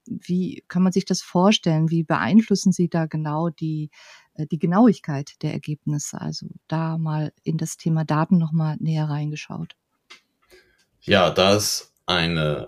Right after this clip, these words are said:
Speaker 2: automatische oder eine sehr, zum sehr großen Teil automatische Analyse ist, die natürlich mit Input von Menschen, äh, unterstützt wird, aber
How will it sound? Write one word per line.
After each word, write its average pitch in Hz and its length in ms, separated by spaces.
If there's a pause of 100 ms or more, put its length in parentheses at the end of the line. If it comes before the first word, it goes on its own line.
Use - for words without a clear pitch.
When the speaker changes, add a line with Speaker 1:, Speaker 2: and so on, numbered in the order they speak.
Speaker 2:
automatische 104 920
oder 76 260
eine 67 220 (500)
sehr, 92 540
zum 82 220
sehr 87 180
großen 85 280
Teil 90 200
automatische 92 580
Analyse 98 460
ist, - 260
die 87 120
natürlich 85 460
mit - 460
Input 101 380
von 82 440
Menschen, 92 680
äh, 76 160
unterstützt 80 580
wird, 117 200
aber 82 340